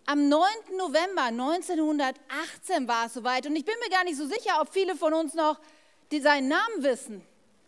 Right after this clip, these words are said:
Weiß hier jemand, wie unser letzter König hieß? Kaiser von Deutschland, die Geschichts-L K, Leute. Ja, Wilhelm der Zweite. Ja,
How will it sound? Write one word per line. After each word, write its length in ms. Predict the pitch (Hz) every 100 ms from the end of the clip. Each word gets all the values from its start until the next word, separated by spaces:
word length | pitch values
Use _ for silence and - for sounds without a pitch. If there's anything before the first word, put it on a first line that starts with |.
| _ _ 240
Weiß 180 | 294
hier 80 | 415
jemand, 400 | 285 370 381 370
wie 100 | 269
unser 200 | 311 269
letzter 480 | 233 262 - - 330
König 460 | - 311 339 381 -
hieß? 400 | 403 466 - - _ _ _ _ _ -
Kaiser 480 | 302 359 403 415 392
von 220 | 339 294
Deutschland, 320 | 339 359 262
die 80 | 302
Geschichts-L 480 | 262 381 - 330 311
K, 240 | 339 339
Leute. 360 | 330 339 - 320
Ja, 60 | - - _ _
Wilhelm 580 | 208 403 508 494 453 427
der 200 | 392 381
Zweite. 600 | - 302 381 453 - 269 170 - _ -
Ja, 100 | -